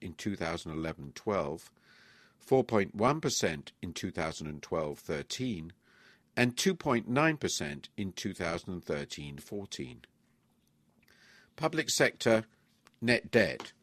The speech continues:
supposed to remain below forty percent of G D P, is forecast to reach fifty-seven percent four years hence.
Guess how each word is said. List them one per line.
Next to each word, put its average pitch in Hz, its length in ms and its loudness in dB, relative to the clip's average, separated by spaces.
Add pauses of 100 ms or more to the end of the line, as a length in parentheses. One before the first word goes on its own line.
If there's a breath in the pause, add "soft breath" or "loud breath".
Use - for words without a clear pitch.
(140)
supposed 143 520 4
to 127 60 4
remain 101 420 4
below 87 260 0
forty - 360 -4
percent 78 380 -6
of - 140 -16
G - 160 -10
D - 160 -14
P, 57 320 -12 (540 loud breath)
is 104 140 -2
forecast 135 640 4
to 120 80 -4
reach 92 360 -4
fifty-seven 135 800 -2
percent 73 420 -6
four 82 260 -4
years 78 320 -4
hence. - 480 -8